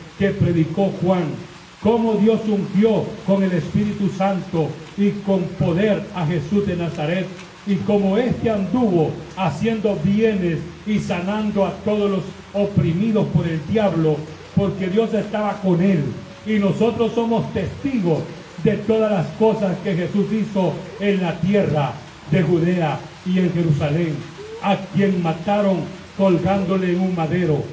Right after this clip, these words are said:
A este levantó Dios al tercer día e hizo que se manifestase todo.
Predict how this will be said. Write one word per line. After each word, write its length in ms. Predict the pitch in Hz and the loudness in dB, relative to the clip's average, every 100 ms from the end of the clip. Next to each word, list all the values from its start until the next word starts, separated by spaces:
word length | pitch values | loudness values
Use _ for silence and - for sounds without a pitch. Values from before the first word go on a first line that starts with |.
| - - - | -14 -16 -2
A 180 | 180 208 | 2 2
este 280 | 185 214 190 | 2 0 0
levantó 440 | 185 170 - 202 | 0 -2 -2 0
Dios 320 | 175 214 190 143 - - | 2 4 2 0 -6 -6
al 180 | 185 190 | -2 -2
tercer 500 | - 185 - 196 151 - | -2 -4 0 0 0 0
día 360 | 214 180 151 143 - - | 0 2 0 -4 -12 -6
e 140 | 196 | 0
hizo 500 | 202 233 - 220 202 - - - | 2 2 2 2 0 -2 -8 0
que 120 | 214 | 0
se 160 | - 202 | 2 0
manifestase 960 | 190 190 147 175 - 233 226 - 202 - | 2 2 0 -2 -2 -2 -2 -2 -4 0
todo. 340 | 226 208 165 | 0 2 2